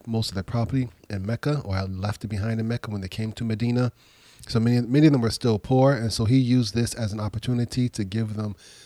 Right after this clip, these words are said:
housing and property and a little bit of wealth. And there are also a few, uh, of the poor Ansars who had also, um, who also needed some, some help as well. And the Prophet let them have some of it, some of it as well.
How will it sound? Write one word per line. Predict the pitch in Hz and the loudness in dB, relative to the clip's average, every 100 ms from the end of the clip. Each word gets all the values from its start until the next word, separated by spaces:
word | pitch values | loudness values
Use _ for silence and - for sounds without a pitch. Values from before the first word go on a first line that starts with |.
| _ | _
housing | - 117 120 107 120 107 | 0 2 2 2 0 -2
and | 87 | -4
property | 117 117 - 113 117 113 | -2 -2 0 0 0 0
and | 92 | -2
a | |
little | 104 | -6
bit | 95 | -4
of | 95 90 | -6 -2
wealth. | 113 117 - _ - _ | -2 -2 -4 _ -20 _
And | 127 | 4
there | 160 | 6
are | |
also | 165 156 135 | 6 6 4
a | |
few, | 113 139 135 127 - | 2 6 6 6 2
uh, | 110 104 | -2 -2
of | 110 101 | -2 -4
the | |
poor | 101 - 135 117 - | -6 -2 0 0 0
Ansars | 131 135 - 104 101 90 | 0 0 0 -2 -2 -2
who | 107 | -2
had | 98 | 0
also, | 110 107 120 107 - - - - _ - | -2 -2 -2 -2 -4 -16 -20 -20 _ -6
um, | 107 104 104 - - | -4 -2 -4 -10 -4
who | 127 117 | -2 0
also | 120 127 - 113 104 95 | 2 2 2 0 0 -2
needed | 117 113 110 104 | -6 -2 0 0
some, | - 107 104 - - - - | -2 -4 -6 -12 -20 -20 -12
some | - 107 | -6 -2
help | 107 107 | -2 -2
as | 101 98 | -4 0
well. | 117 | 0
And | 117 | 0
the | 107 | -2
Prophet | 110 107 101 | -4 -4 -4
let | 98 | -6
them | 107 | -6
have | 95 104 | -4 -6
some | - 98 | -6 -8
of | 92 | -8
it, | 98 - - - | -8 -10 -18 -14
some | - 110 | -6 -4
of | 101 95 | -4 -6
it | |
as | 95 95 | -6 -6
well. | 110 101 | -4 -4